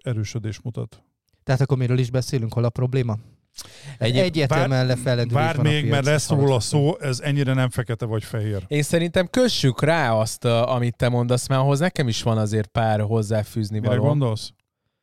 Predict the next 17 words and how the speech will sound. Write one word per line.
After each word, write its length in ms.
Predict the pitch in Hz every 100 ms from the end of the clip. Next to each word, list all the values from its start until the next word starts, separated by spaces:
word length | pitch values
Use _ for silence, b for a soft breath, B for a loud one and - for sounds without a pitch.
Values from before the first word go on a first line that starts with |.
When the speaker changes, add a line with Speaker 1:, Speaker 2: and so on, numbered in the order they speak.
| - B B B B
Speaker 3:
Hát 220 | 160 214
az, 220 | 190 -
hogy, 320 | - 139 139
ö, 400 | 139 139 135 139 156
hogy 140 | 139 139
túlárazott 600 | 156 120 107 110 113 -
a 40 |
piac. 460 | - 107 90 - - B B
Speaker 1:
Igen, 240 | 151 143 139
ez 120 | 135
a 180 | 143 123
Speaker 3:
Ezt 200 | 120 -
mondják. 420 | 117 113 113 107 170 156 165 143
Speaker 1:
ezt 240 | 185 175
következő 500 | - 156 147 151 135
utáni 380 | 147 131 127 127
cikk 340 | - 139 170